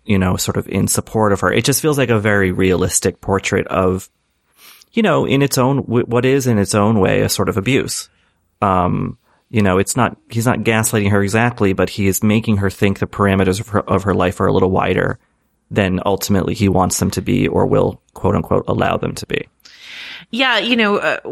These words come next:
Speaker 2: what's, um, what's interesting to me, so the, the debate, the big moment of the debate,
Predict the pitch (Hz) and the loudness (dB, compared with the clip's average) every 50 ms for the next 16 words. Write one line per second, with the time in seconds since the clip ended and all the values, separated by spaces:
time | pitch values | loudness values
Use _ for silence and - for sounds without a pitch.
0 | 202 196 202 202 240 254 262 254 - - - - - - - 214 214 202 196 190 | -12 -12 -6 -2 0 0 0 -2 -6 -12 -10 -10 -8 -2 0 2 4 4 4 4
1 | 190 185 180 175 175 175 170 - - _ _ _ _ _ _ _ _ _ _ _ | 2 2 0 -2 -6 -8 -12 -16 -18 _ _ _ _ _ _ _ _ _ _ _
2 | _ _ - - _ _ _ 214 214 226 220 - 294 269 254 247 262 240 220 214 | _ _ -20 -20 _ _ _ -4 -2 -2 -2 -2 -4 -6 -6 -6 -4 -4 -4 -4
3 | - 208 196 196 196 190 190 185 185 180 175 - - - - - - 233 220 208 | -4 -6 -6 -4 -4 -4 -2 -2 -2 -2 -2 -4 -6 -8 -10 -6 0 0 2 2
4 | 196 196 151 104 - - _ - 196 202 220 226 220 214 214 214 208 202 196 196 | 2 2 0 -2 -6 -10 _ -18 -10 -4 -2 0 0 2 2 2 2 0 -2 -4
5 | 214 190 208 196 _ - 254 311 320 302 - 202 226 196 - - 277 320 330 330 | -8 -6 -6 -6 _ 0 0 2 2 0 -2 -2 -6 -6 -4 -2 0 0 0 0
6 | 285 262 247 233 233 202 185 180 170 - 147 147 143 135 110 - _ | 0 0 0 0 -2 -4 -4 -6 -6 -6 -4 -4 -2 -4 -6 -6 _